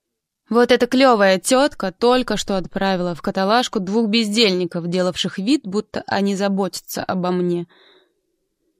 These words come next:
Нине была знакома подобная тактика — спрятать боль под толстым слоем бравады. А если не получится, изобразить безразличие.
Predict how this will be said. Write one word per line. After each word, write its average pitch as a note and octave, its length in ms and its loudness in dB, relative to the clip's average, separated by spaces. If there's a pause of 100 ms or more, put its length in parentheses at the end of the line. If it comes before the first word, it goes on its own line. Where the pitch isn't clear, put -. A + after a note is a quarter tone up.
(340)
Нине C#4+ 280 6
была A3+ 240 2
знакома A3+ 440 0
подобная F#3 540 -2
тактика — F3+ 560 -10 (460)
спрятать F#3 580 -6
боль G#3 320 -4
под - 280 -12
толстым A3 480 -4
слоем F#3 440 -4
бравады. E3+ 560 -6 (680)
А A3 100 -2
если G3+ 320 -2
не E3 140 -4
получится, A#3+ 560 -8
изобразить A#3 640 -2
безразличие. F3+ 840 -6